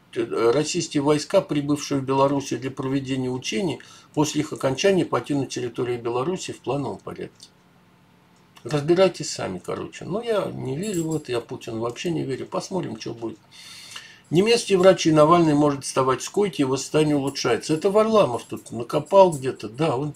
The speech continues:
он встаёт, ну, встаёт с койки, ребят, это ещё ни о чём, понимаете. Пока вот других просто сведений нет, я специально искал.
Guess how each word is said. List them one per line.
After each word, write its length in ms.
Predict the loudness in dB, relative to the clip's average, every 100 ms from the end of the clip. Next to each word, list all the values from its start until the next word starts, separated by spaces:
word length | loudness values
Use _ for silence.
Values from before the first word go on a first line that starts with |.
| -14 _ _ _ 2
он 220 | 2 2 -8
встаёт, 500 | -12 4 4 6 0
ну, 120 | 0
встаёт 440 | 0 2 2 0
с 60 | -4
койки, 320 | -2 -2 0
ребят, 320 | -2 0 0
это 180 | -2 -2
ещё 220 | -2 -2
ни 100 | 0
о 100 | -2
чём, 260 | -2 -10 -12
понимаете. 580 | -12 -10 -10 -10 -14 -20 _ _
Пока 420 | 0 2 2 2
вот 420 | 2 -6 -10 -12
других 440 | -2 0 0 -4 -4
просто 260 | -6 -8
сведений 440 | -4 -2 0 -2 -2
нет, 200 | -2 -2
я 80 | -6
специально 560 | -10 -8 -6 -4 -6
искал. 340 | -12 -10 -10